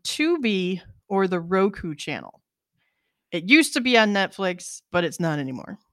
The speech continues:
So yes, find that, watch it. The Unholy. This is a horror series, creepy as shit.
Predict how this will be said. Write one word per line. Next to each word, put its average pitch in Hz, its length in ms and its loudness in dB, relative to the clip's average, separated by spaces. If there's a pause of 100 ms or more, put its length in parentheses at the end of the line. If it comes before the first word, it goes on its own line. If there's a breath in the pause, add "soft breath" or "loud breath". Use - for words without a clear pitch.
(960)
So - 200 -4
yes, 180 520 0
find 214 300 2
that, 185 260 0
watch 160 320 -4
it. 147 140 -10 (720 soft breath)
The 226 240 -2
Unholy. 240 720 2
This 233 300 -4
is 240 120 -6
a 240 140 2
horror 240 420 2
series, 226 600 -6
creepy 220 480 -4
as 190 120 -4
shit. 185 520 -6